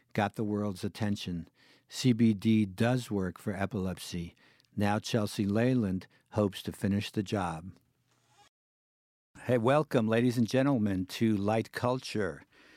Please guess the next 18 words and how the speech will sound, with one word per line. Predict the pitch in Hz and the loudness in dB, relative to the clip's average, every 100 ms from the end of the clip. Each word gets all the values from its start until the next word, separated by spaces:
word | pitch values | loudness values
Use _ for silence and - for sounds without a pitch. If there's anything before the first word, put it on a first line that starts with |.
| - _ | -20 _
Today | - 104 117 | -8 -2 0
my | 104 | 0
guest | 101 104 104 - | 0 -2 -2 -6
is | 95 | -8
Chelsea | - 104 107 - | -2 -2 0 -2
Leyland. | 104 101 117 135 117 87 82 - - _ _ _ - - | 0 2 4 4 4 0 -6 -10 -18 _ _ _ -20 -20
Finally, | - 123 127 143 107 87 85 - _ - - - | -2 2 4 2 0 -4 -12 -20 _ -20 -20 -6
ever | 113 117 | -2 -2
since | - 127 113 | 0 0 2
I | 113 | 0
found | - 123 120 110 | 2 0 2 2
out | 117 123 110 104 - - - _ | 2 2 0 -4 -12 -20 -20 _
you're | - 110 | -6 -6
a | |
C | - 123 | -2 -4
B | 107 110 | -2 -4
D | 101 113 123 - | 0 4 4 2
activist, | 113 135 - 95 95 95 - | -2 -2 -8 -6 -6 -6 -12